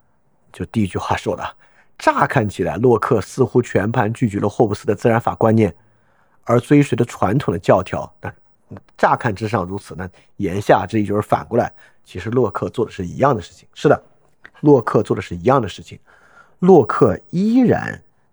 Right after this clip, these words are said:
其实是在以质量因的角度在考虑这个自然权利问题，而且这个呢，会是他一个很大的问题。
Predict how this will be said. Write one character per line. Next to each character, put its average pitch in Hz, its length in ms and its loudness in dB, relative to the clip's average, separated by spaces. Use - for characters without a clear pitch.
其 - 300 -12
实 90 240 -12
是 104 220 -10
在 98 120 -2
以 87 200 -6
质 - 240 0
量 117 240 4
因 92 80 -4
的 90 80 -2
角 - 320 -8
度 131 200 4
在 87 200 -8
考 - 420 -2
虑 127 300 0
这 113 120 2
个 - 340 -8
自 - 120 0
然 107 140 6
权 - 140 -8
利 85 80 -8
问 90 160 -12
题， - 140 -20
而 95 140 -10
且 - 120 -10
这 - 160 -4
个 101 80 -4
呢， 85 120 -12
会 - 140 -6
是 95 100 -8
他 98 160 -6
一 98 40 -6
个 98 100 -8
很 - 160 -10
大 101 160 -6
的 95 60 -8
问 117 180 0
题。 - 200 -20